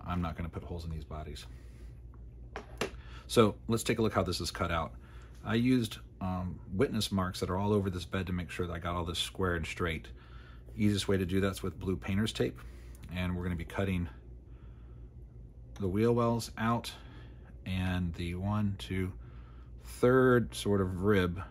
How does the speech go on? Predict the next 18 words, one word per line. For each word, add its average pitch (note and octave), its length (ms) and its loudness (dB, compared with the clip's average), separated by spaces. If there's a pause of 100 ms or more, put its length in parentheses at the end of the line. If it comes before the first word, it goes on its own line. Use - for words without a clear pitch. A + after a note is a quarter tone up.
(340)
on F2+ 220 -4
the, E2+ 200 0 (100)
uh, F2 80 -6
bed F2+ 280 0
here. F2 280 -2 (400)
We're - 60 -4
gonna F#2+ 80 0
cut F#2+ 160 2
it F2+ 40 0
all G#2+ 300 2
the A2 60 4
way G#2 100 6
to G2+ 80 4
the F#2 80 -2
front G2+ 360 -2
edge F#2+ 320 -2
of F2 360 -4
the F2 280 -4